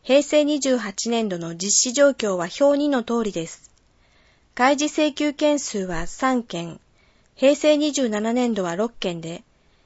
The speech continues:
請求文書の全部を開示したのは一件、部分開示が二件でした。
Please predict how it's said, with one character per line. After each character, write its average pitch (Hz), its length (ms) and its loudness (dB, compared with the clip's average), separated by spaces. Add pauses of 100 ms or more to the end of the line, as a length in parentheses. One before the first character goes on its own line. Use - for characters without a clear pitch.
(120)
請 277 280 2
求 302 200 0
文 311 220 2
書 247 140 2
の 202 120 -2
全 269 260 2
部 226 120 -2
を 190 80 -2
開 240 280 -4
示 247 220 -4
し - 60 -4
た 254 100 -2
の 233 140 -2
は 180 180 -6
一 226 140 -8 (120)
件、 170 300 -8 (580)
部 226 140 -2
分 302 240 2
開 302 240 4
示 220 100 -2
が 185 100 -2
二 208 120 -4
件 240 220 0
で 175 100 -6
し - 120 -8
た。 - 200 -14